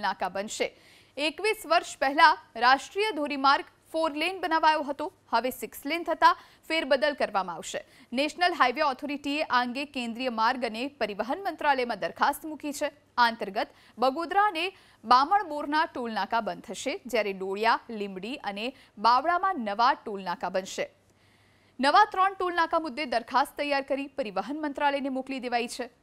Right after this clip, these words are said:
જેને સૈદ્ધાંતિક મંજૂરી આપી દેવામાં આવી છે.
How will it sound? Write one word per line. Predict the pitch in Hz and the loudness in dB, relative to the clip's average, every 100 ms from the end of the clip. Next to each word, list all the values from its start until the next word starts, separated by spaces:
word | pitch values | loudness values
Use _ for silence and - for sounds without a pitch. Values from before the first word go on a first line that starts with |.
| - 214 | -12 -2
જેને | 262 233 | -2 -2
સૈદ્ધાંતિક | - 190 202 214 220 370 - 226 | -6 -8 -6 -8 -6 -8 -8 -10
મંજૂરી | 214 254 277 185 | -8 -6 -2 -2
આપી | - 185 | -4 -10
દેવામાં | 175 202 240 | -6 -2 0
આવી | 190 - | -2 -8
છે. | - | -12